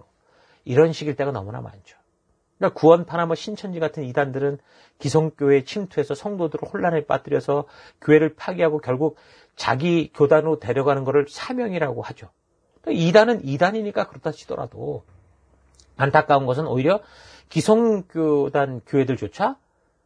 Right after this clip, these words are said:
이런 복음을 듣지 못하는 곳에 교회를 세우려는 게 아니라 어떻게 하고 있습니까? 그냥 다른 큰 도시에, 그러니까 제일 교회, 제이 교회, 그러니까 브랜치 교회를 계속 만들어서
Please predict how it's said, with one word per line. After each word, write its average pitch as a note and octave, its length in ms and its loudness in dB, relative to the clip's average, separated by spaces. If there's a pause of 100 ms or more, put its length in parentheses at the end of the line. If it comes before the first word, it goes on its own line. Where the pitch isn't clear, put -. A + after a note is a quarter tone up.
(260)
이런 A3+ 240 2
복음을 B3+ 480 2
듣지 F#3+ 260 -6
못하는 D#3 480 -4
곳에 C3 420 -8 (380)
교회를 C#3+ 320 4
세우려는 D#3 480 -6
게 B2 80 -10
아니라 G2+ 260 -10
어떻게 G#2 280 -6
하고 E3 140 0
있습니까? G2 580 -16 (460)
그냥 - 160 -14
다른 G#3 300 2
큰 A#3 180 -6
도시에, G#3+ 300 -2
그러니까 E3+ 180 -4
제일 F3+ 500 2
교회, F3+ 300 -2
제이 D3+ 480 -2
교회, C#3+ 260 0
그러니까 C#3 120 -10
브랜치 A#3 560 0
교회를 F3 300 -4
계속 - 400 -14
만들어서 B2+ 580 -12